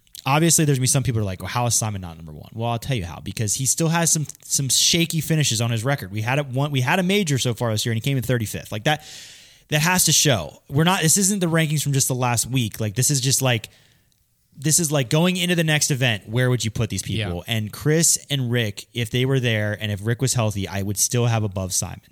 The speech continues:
Speaker 1: Um, now, he does bump ahead of Calvin because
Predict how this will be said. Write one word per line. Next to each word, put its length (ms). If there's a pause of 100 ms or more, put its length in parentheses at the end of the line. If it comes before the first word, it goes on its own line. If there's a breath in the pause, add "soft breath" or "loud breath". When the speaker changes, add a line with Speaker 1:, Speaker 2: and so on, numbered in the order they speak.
(680 soft breath)
Speaker 1:
Um, 580 (280)
now, 400 (800)
he 160
does 280
bump 260
ahead 200
of 100
Calvin 580
because 280